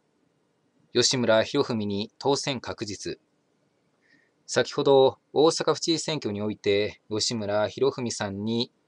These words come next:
当選確実が出ました。この今回の大阪府知事選挙、都構想等選挙となり、維新の会に対して、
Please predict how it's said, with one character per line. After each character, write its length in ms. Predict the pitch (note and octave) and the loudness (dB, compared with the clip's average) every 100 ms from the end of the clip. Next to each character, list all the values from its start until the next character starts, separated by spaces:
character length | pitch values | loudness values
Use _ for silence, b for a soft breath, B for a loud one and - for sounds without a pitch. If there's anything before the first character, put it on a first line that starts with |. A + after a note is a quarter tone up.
| _ _ - | _ _ -2
当 180 | C#3 | 0
選 300 | D3+ - D3+ | 0 -2 -6
確 240 | D3 A#2+ C#3 | -4 -8 -6
実 220 | C#3 D#3+ | -6 -2
が 60 | B2 | -2
出 80 | |
ま 80 | F2 | -2
し 80 | - | -2
た。 180 | E2+ - _ _ _ _ _ _ _ _ _ | -2 -4 _ _ _ _ _ _ _ _ _
こ 140 | A2+ | -2
の 160 | A2 G#2+ | -2 0
今 200 | A#2+ A2 | 0 2
回 200 | G#2 G2+ | 0 0
の 340 | G#2 G#2+ A2+ - | -2 0 -2 -2
大 140 | A#2 | 2
阪 280 | A#2 - A2+ | 2 2 -4
府 80 | - | -4
知 120 | - | -4
事 80 | A#2+ | -4
選 180 | A#2 A#2 | -2 -4
挙、 320 | - F#2+ F#2+ - _ _ | 2 4 4 0 _ _
都 140 | - C3+ | -6 2
構 180 | E3+ | 2
想 240 | D#3 B2 A2+ | 4 2 2
等 220 | B2+ B2 | 2 0
選 260 | - B2 A#2 | 0 -4 -4
挙 160 | B2 | -4
と 260 | A#2 G2 F2 _ | 0 0 0 _
な 140 | G2+ G2 | -4 -2
り、 160 | F#2 _ _ _ _ _ _ _ _ _ _ _ _ _ _ | -4 _ _ _ _ _ _ _ _ _ _ _ _ _ _
維 100 | G#2 | -2
新 200 | - G2+ | 0 -2
の 140 | F#2 F#2 | -4 0
会 420 | G#2+ G2 G2 _ _ _ _ _ _ _ _ _ _ _ | 4 4 2 _ _ _ _ _ _ _ _ _ _ _
に 120 | G#2 F#2+ | -12 0
対 180 | B2 | 2
し 100 | A2 | 2
て、 300 | - F#2 - | 0 0 -2